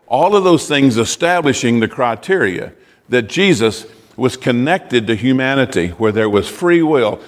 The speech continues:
So his desire, his willingness to die was because of him. He was not manipulated into it. He was not tricked into it, deceived into it.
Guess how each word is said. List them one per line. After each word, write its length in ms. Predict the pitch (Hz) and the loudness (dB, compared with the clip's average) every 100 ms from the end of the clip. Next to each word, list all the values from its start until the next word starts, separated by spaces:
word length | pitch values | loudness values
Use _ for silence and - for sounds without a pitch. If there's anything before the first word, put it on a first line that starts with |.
| - | -10
So 160 | - | -4
his 220 | 110 123 104 | -2 -2 0
desire, 720 | 113 95 131 156 175 190 175 - | -2 0 0 0 0 -4 -8 -8
his 180 | - 110 | -2 -2
willingness 540 | 104 135 190 190 185 - | 0 0 2 2 0 0
to 160 | 170 | -2
die 440 | 131 135 120 98 95 - | 0 -2 0 0 -4 -4
was 200 | 110 95 | -2 -2
because 380 | 104 - 101 92 | -2 -4 -4 -2
of 100 | 92 | -2
him. 300 | 131 120 80 - _ _ _ _ _ _ _ _ _ _ _ | 0 -2 -4 -12 _ _ _ _ _ _ _ _ _ _ _
He 100 | 143 | -2
was 160 | 135 107 | 0 0
not 220 | 131 113 | -2 2
manipulated 720 | 113 110 127 135 139 156 160 | 2 2 0 0 0 0 2
into 340 | 175 170 180 196 | 2 2 4 2
it. 140 | 190 - - - - | 0 -10 -20 -14 -2
He 140 | 156 | 0
was 240 | 131 113 | 0 -2
not 240 | 107 104 90 | -2 -4 -2
tricked 380 | - 170 - 180 | -2 -2 0 0
into 360 | 170 - 175 | 0 2 4
it, 380 | 180 175 - - | 2 -2 -18 -14
deceived 540 | 120 - 175 196 208 156 | -12 -6 0 0 0 -2
into 400 | 147 120 123 123 | -2 0 2 2
it. 180 | - | 0